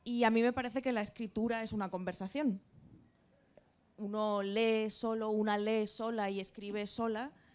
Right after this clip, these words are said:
pero es para conversar con otras personas, porque a lo mejor el silencio de la escritura te permite elaborar mejor tus ideas, ¿no? Eh, tú aquí sabes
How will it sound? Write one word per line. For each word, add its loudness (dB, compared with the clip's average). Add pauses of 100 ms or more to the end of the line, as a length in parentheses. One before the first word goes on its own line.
(320)
pero 0
es -4
para -2
conversar -2
con -4
otras -6
personas, -4
porque -6
a 2
lo 2
mejor 0
el -2
silencio 0
de 2
la 0
escritura 2
te 0
permite -2
elaborar 0
mejor -4
tus -10
ideas, -6
¿no? -14 (640)
Eh, -12 (300)
tú -2
aquí -2
sabes -4